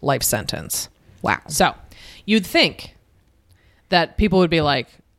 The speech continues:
Speaker 1: "We can't get out of here." No. The arguably successful escape from Alcatraz by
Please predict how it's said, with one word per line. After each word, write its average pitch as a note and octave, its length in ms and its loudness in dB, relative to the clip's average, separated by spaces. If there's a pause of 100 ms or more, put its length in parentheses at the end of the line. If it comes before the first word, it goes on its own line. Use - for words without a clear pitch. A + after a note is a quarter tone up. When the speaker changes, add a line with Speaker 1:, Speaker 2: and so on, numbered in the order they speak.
(100)
Speaker 1:
"We G3+ 160 -4
can't F#3 180 0
get D#3 120 -2
out A3 160 2
of - 40 -10
here." - 220 -20 (460)
No. F#3+ 340 2 (1120)
The F#3+ 340 2
arguably G#3+ 680 2
successful D3+ 720 -2
escape - 540 -2
from C#3+ 220 -4
Alcatraz - 880 -6 (220)
by D3 380 2